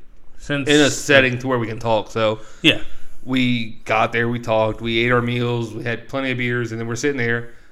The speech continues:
Speaker 2: Our stepdad goes, "You know what? A round of beer for everyone for, on me." So
Speaker 1: Yeah.
Speaker 2: we're sitting, we're there for another thirty minutes drinking our beers,
Speaker 1: Yep.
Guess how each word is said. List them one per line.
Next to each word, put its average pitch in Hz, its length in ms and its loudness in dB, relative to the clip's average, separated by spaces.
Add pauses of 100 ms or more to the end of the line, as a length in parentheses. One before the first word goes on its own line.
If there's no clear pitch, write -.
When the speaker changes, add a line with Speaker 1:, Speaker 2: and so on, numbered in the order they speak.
(200)
Speaker 2:
Our 117 100 -4
stepdad 131 520 2
goes, 117 560 0 (180)
"You 131 140 -2
know 156 140 4
what? 175 420 4 (320)
A 120 100 0
round 151 240 4
of 160 60 2
beer 151 200 8
for 151 120 0
everyone 139 420 2
for, 120 540 -4
on 139 220 2
me." 107 300 0 (500)
So 123 240 2
Speaker 1:
Yeah. 127 60 -4 (120)
Speaker 2:
we're 120 140 -4
sitting, 147 340 0
we're 127 160 4
there 135 160 4
for 135 140 0
another 123 560 0 (240)
thirty 131 360 2
minutes 113 300 -2
drinking 117 260 -4
our 113 60 -2
beers, 113 460 0
Speaker 1:
Yep. - 80 -14